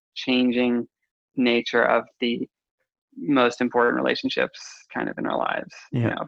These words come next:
Speaker 1: for, for better, for worse, for are what they are,
Speaker 2: Yeah.
Speaker 1: you know, and then kind of what, you know, like, what, what healing maybe looks like and what, you know, what it's like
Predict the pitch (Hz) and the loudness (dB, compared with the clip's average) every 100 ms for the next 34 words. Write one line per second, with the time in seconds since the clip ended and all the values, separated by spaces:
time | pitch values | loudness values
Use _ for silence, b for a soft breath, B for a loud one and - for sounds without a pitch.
0 | - - - - - - 135 123 123 123 | -4 -4 -4 -12 -10 0 2 6 6 6
1 | 120 120 - b b b _ _ - 127 | 4 2 -6 b b b _ _ 0 2
2 | 123 120 120 - - - - _ - - | 4 4 2 -2 -12 -18 -20 _ -6 2
3 | 127 120 123 _ _ _ _ _ _ _ | 4 4 0 _ _ _ _ _ _ _
4 | 135 127 123 123 123 123 120 117 120 113 | 4 6 6 4 4 4 6 4 2 -2
5 | - 117 110 123 120 123 123 - 143 135 | 0 4 6 6 2 2 0 -2 0 2
6 | 135 135 131 135 - 139 139 131 127 127 | 4 4 2 0 2 4 4 4 4 4
7 | 123 165 170 147 143 143 139 131 139 135 | 4 2 4 6 6 4 4 4 2 2
8 | _ - _ - 147 131 135 131 127 127 | _ -20 _ -8 -2 -2 -2 -2 -2 -4
9 | 127 127 127 127 131 127 - - 131 247 | -4 -2 -2 -2 -2 -2 -4 -14 -18 -20
10 | _ _ _ 143 131 - _ _ - 69 | _ _ _ -6 -4 -4 _ _ -14 -8
11 | 71 - - - | -6 -6 -6 -8